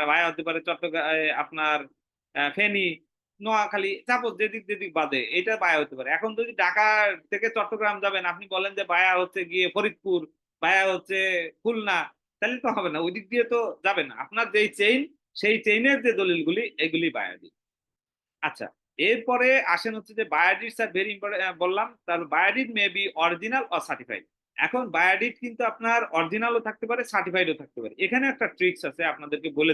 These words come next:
দিই, এগুলি আপনারা ছোট ছোট করে নোট নিবেন। buyer deed কখন অরিজিনাল হবে, কখন সার্টিফাইড হবে? buyer deed সার্টিফাইড হবে normally যখন যিনি প্রিভিয়াস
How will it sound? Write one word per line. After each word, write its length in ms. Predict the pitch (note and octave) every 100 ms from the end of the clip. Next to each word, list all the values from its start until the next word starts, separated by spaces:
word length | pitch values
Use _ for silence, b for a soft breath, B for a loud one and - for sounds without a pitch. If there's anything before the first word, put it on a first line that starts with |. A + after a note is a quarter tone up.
| B2
দিই, 120 | C#3 _ _ E3+
এগুলি 200 | F3+ A3+ A3+
আপনারা 220 | G#3+ A3 A3
ছোট 80 | F3+
ছোট 100 | G3+ G3
করে 100 | G3+ D#3+
নোট 120 | D#3 E3 B2+
নিবেন। 220 | G#2 - _ _ _ _ _ -
buyer 280 | D#3 G#3+ B3
deed 180 | C4 C#4 - _ _ _ _ _ - F3
কখন 280 | F#3 C4+ C4+ G3
অরিজিনাল 340 | F#3 G#3+ G#3+ G3+
হবে, 120 | A3+ A3+
কখন 200 | E3 F#3 F3
সার্টিফাইড 360 | D#3+ C3+ C3 A#2
হবে? 120 | A#2 C3
buyer 220 | D#3+ F#3+ G#3+
deed 160 | A#3+ -
সার্টিফাইড 420 | E3+ D#3 F3 G#3 G3+
হবে 120 | F3+ F3 D#3+
normally 420 | D3 E3+ D#3 D3+ - _ _ _ - C3+
যখন 340 | E3 E3 A3+ B3 B3 _ C3+ C#3
যিনি 200 | F3+ G#3 G#3+ G#3 - _ -
প্রিভিয়াস 360 | F#3 G#3+ G#3